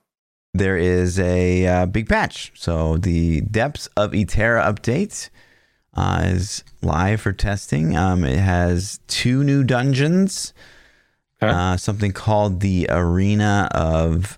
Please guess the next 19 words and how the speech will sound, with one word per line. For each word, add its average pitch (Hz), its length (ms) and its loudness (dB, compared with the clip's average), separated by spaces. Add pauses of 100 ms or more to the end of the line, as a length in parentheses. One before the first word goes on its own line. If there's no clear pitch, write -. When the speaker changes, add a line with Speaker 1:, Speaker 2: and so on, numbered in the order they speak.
Speaker 1:
Champions, 135 720 0
which 131 120 -2
I 95 80 0
believe 95 380 0
is 92 160 -2
just - 220 -4
like 98 240 -2
a, 98 360 0 (1160)
a 95 80 0
boss 90 420 0
wave 127 320 2
type 131 260 0
thing, 135 340 0
boss 104 260 -2
endless 107 340 0
wave 113 200 0
type 113 180 0
Speaker 2:
Mm-hmm. 98 120 0
Speaker 1:
thing. 127 220 0